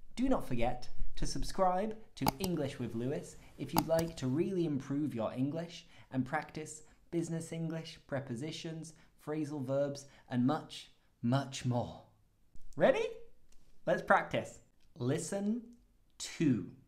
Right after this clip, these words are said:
Consist of.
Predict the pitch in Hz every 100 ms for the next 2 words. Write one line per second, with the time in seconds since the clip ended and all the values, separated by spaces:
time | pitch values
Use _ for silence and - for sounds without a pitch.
0 | _ _ _ _ _ - _ _ _ -
1 | - 131 131 135 170 196 - - - _
2 | - - _ _ _ _ - 165 151 110
3 | - -